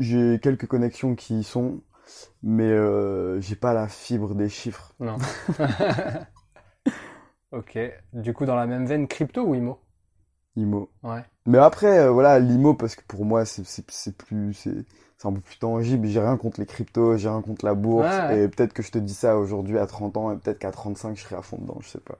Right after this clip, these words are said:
Speaker 2: Ouais, bien
Speaker 1: Mais en
Speaker 2: sûr.
Speaker 1: tout cas, aujourd'hui, imo.
Speaker 2: Donc, rénover soi-même ou faire rénover ?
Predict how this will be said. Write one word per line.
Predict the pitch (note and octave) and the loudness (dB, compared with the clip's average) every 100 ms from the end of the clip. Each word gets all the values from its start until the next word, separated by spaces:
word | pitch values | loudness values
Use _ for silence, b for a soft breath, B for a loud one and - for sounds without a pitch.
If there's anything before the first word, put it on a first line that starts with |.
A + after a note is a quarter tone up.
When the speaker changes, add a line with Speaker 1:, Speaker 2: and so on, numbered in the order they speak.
| - | -10
Speaker 2:
Ouais, | C#3 E3+ E3+ A#2+ | -4 -4 -2 -6
bien | A2 | -6
Speaker 1:
Mais | |
en | G2 | -6
Speaker 2:
sûr. | - | -8
Speaker 1:
tout | |
cas, | - G2+ | -2 -2
aujourd'hui, | F#2+ F#2+ G2 G#2 G2+ | 0 -2 -4 -2 -2
imo. | G#2 - _ _ _ _ _ _ | -4 -6 _ _ _ _ _ _
Speaker 2:
Donc, | A#2+ A#2+ - | -8 -8 -4
rénover | C3 D3 C#3+ | 0 2 0
soi-même | C#3 C#3+ G#3 A3 | -2 -4 -4 -6
ou | D3+ C3+ - _ _ _ | -6 -8 -10 _ _ _
faire | - C#3+ | -14 -10
rénover ? | B2+ A#2+ G#2+ A#2 | -6 -6 -8 -10